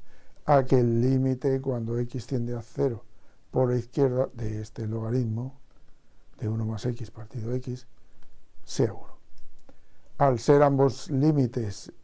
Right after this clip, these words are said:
izquierda-derecha iguales y existir, pues el límite cuando x tiende a cero de esto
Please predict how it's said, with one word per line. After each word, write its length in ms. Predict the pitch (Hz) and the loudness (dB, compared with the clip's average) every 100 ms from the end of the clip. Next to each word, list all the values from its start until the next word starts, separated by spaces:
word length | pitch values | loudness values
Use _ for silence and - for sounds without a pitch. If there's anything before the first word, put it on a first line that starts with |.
| - | -8
izquierda-derecha 840 | 120 - 151 135 131 135 139 127 | -8 -4 0 2 2 2 0 -2
iguales 560 | 123 127 135 135 117 110 | -2 2 2 2 0 -6
y 40 | |
existir, 580 | 120 - 117 - 156 - - - - - - - - - - - - - | -8 -8 -10 -2 -2 -2 -8 -20 -20 -20 -20 -20 -20 -20 -18 -18 -8 2
pues 160 | 151 | 6
el 140 | 147 139 | 8 8
límite 340 | 143 143 139 | 4 2 2
cuando 240 | 135 131 | 4 4
x 180 | 135 127 | 2 2
tiende 240 | 113 131 131 | 0 0 0
a 60 | |
cero 280 | 104 143 127 | 0 0 0
de 240 | 113 127 - | -4 -8 -2
esto 640 | 143 139 - - 135 143 | 0 0 -4 -8 -6 -6